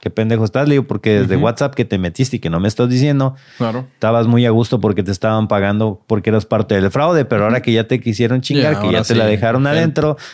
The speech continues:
Speaker 1: ay, ahora sí, quiero denunciar", ¿no?
Speaker 2: Ujú.
Speaker 1: Aguántese, perro, y apréndale. Si cae por pendejo, por greedy, por ambicioso,
Speaker 2: Ujú.
Speaker 1: aguántese.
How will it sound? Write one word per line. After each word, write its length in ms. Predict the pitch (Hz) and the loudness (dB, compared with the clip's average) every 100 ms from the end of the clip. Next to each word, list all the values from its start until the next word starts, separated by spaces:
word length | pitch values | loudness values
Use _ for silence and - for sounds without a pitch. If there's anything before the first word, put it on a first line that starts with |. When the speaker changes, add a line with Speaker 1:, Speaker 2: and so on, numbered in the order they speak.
| - | -4
Speaker 1:
ay, 300 | 160 220 233 | 0 2 4
ahora 180 | 214 220 | 2 2
sí, 240 | 226 220 - - | 0 -2 -4 -6
quiero 200 | - 208 | 0 2
denunciar", 580 | 220 202 170 135 160 127 | 4 4 2 2 2 2
¿no? 100 | 110 | 0
Speaker 2:
Ujú. 80 | 113 | 0
Speaker 1:
Aguántese, 640 | 101 101 143 202 170 165 | 0 0 0 0 0 0
perro, 280 | - 151 135 | -2 0 2
y 80 | 107 | 0
apréndale. 580 | 92 117 123 113 87 85 | 0 -2 0 0 -2 -4
Si 160 | 92 | -8
cae 300 | - 139 170 | -4 -2 -2
por 220 | - 131 | -2 -4
pendejo, 360 | - 104 139 120 | -2 0 0 -2
por 160 | - 95 | -2 -2
greedy, 280 | 107 135 135 | 0 2 0
por 160 | 101 | 0
ambicioso, 560 | 92 90 - 151 156 180 | -2 0 2 2 2 -2
Speaker 2:
Ujú. 80 | 87 | -4
Speaker 1:
aguántese. 580 | 82 104 110 98 85 | -2 -2 -2 -6 -8